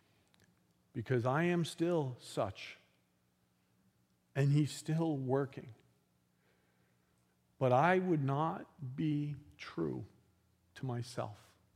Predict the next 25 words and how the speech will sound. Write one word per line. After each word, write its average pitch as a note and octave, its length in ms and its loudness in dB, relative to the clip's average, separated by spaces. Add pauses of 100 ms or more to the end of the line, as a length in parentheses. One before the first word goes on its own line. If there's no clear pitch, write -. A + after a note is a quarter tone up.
(2500)
and B2 200 -2
to C#3+ 80 -4
God G#2 400 -10 (1300)
if G#2 140 -8
I A2 80 2
did G#2+ 220 -6
not D3+ 300 -6
say - 280 -8
to - 200 -12
you A2+ 280 -10 (1600)
that - 140 -14
on G#2+ 180 -6
that C3 400 -2
day, D#3 340 -4 (1120)
God A2+ 300 -2
filled B2 580 -8
me G#2+ 200 -16 (1080)
with B2+ 160 -6
his G#2 100 -12
Spirit. - 600 -10 (1500)
In A#2+ 100 -2
our B2 140 2
language, C3+ 440 0
he B2+ 100 -2
sanctified B2 760 -8